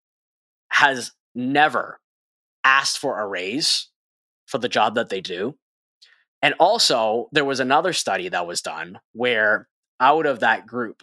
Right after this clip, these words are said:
that has never asked for a raise, it ranges, depending on the study that you're looking at, around forty to fifty percent of that group is unwilling to ask for a raise, which is so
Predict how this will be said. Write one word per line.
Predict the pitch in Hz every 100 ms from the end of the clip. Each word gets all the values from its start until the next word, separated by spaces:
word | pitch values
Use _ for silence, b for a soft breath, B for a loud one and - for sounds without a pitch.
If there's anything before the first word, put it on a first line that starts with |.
| -
that | 120
has | 123 113
never | 113 117 113 104 -
asked | 117 95 80 - - -
for | - 131 110
a |
raise, | 110 117 110 107 - B B B
it | 151
ranges, | 139 131 147 156 180 165
depending | - 139 123
on | 123
the | 113
study | - 104 113
that | 131 127 - _ _ _ _
you're | 127 135 131
looking | 131 139 139
at, | 139 143 147 _ _ _ _ _
around | 131 139 127
forty | - 147 180
to | 175
fifty | - 147 - 135
percent | - 95 - 104 - _ _ b b
of | - 139
that | 135 123
group | - 120 151 - _ _
is | 135 - -
unwilling | 156 143 127 147 175 160 82 - _ _ _ _ _
to | - -
ask | 131 -
for | - 90
a |
raise, | 78 - - - _
which | 151
is | 165
so | - - - 170 175 190 196